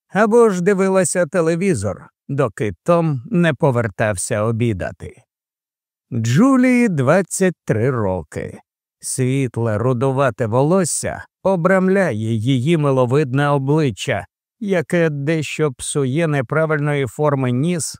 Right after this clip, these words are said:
та виступаючі зуби. До заміжжя у неї була струнка фігура, але тепер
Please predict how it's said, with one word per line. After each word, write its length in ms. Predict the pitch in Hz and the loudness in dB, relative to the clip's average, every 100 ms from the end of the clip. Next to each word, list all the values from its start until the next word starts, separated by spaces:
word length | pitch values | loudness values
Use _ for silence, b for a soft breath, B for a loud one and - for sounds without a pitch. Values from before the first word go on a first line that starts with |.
| _ | _
та 120 | - 175 | -2 -2
виступаючі 1040 | 156 131 - 135 - 120 120 110 - 113 | 0 -4 -4 -6 -4 -2 -2 -4 -6 -6
зуби. 480 | 104 113 104 65 - _ _ _ _ _ _ _ _ _ | -4 -6 -6 -10 -14 _ _ _ _ _ _ _ _ _
До 320 | 131 131 185 | -8 0 2
заміжжя 840 | 196 214 214 233 254 214 190 240 233 - | 4 4 4 4 2 0 2 2 0 -4
у 140 | 160 | -2
неї 400 | 160 156 202 196 | 0 0 2 2
була 440 | 185 143 143 139 156 | 0 0 0 0 0
струнка 640 | - 135 131 131 - 160 | -4 -4 -4 -6 -2 -4
фігура, 720 | - 160 127 175 165 98 67 - _ _ - | -2 -2 0 0 0 -2 -6 -12 _ _ -8
але 460 | 196 170 160 151 143 | -4 -2 0 -2 -2
тепер 480 | 165 139 202 190 127 | -4 -4 0 0 0